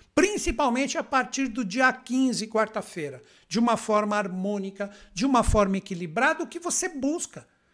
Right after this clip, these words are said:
sem exigir demais dos outros e também não ser subjugado pelo que os outros querem que você seja.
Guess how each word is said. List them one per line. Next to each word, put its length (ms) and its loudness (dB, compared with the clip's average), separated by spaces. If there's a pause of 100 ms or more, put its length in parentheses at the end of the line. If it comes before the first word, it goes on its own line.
(100)
sem 380 0
exigir 500 -2
demais 500 -2
dos 240 -2
outros 480 -2
e 100 -2
também 560 -2
não 240 -2
ser 300 -4
subjugado 920 -2
pelo 280 -6
que 80 -12
os 160 -6
outros 240 -6
querem 380 -2
que 80 -10
você 260 -8
seja. 480 -14